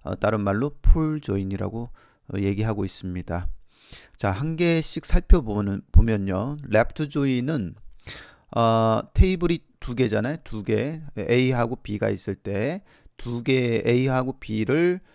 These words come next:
조인했을 때 A 더하기 B 할 때 왼쪽이 A죠. 왼쪽 편이 A죠.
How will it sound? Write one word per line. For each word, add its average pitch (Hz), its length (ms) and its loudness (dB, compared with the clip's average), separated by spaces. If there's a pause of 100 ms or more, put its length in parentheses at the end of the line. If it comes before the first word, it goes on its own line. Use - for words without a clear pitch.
(100)
조인했을 117 460 -4
때 - 320 -6
A 143 380 2
더하기 127 300 0
B 117 120 -6
할 110 220 -2
때 123 80 -2
왼쪽이 143 680 -2
A죠. 110 640 -2
왼쪽 110 380 -6
편이 107 280 0
A죠. 104 380 -6